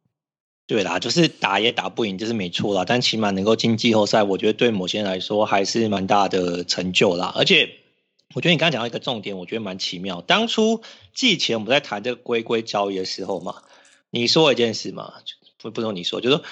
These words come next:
龟龟说他想要当雷霆的龟龟嘛。那我们那时候想说，怎么会有个球队愿意让他当雷霆的龟龟？没想到他在巫师重回他雷霆的龟龟，这件事情真的是我觉得季初真的是始料未及啦。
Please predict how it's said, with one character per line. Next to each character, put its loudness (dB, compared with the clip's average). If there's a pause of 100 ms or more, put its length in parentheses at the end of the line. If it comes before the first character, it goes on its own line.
(160)
龟 6
龟 4
说 0
他 2
想 -6
要 -6
当 -6
雷 -8
霆 -18
的 -14
龟 -12
龟 -14
嘛。 -20 (420)
那 0
我 -4
们 0
那 6
时 2
候 2
想 -8
说， -6
怎 -14
么 -12
会 2
有 2
个 -4
球 -6
队 4
愿 4
意 2
让 -4
他 0
当 -6
雷 -4
霆 -6
的 -10
龟 -4
龟？ -8 (680)
没 -4
想 0
到 2
他 2
在 -2
巫 -6
师 -6 (100)
重 0
回 4
他 2
雷 0
霆 -6
的 -6
龟 -2
龟， -6
这 -18
件 2
事 0
情 -4
真 2
的 2
是 0
我 2
觉 2
得 4
季 2
初 -2
真 0
的 -2
是 -2
始 -4
料 4
未 4
及 -10
啦。 -4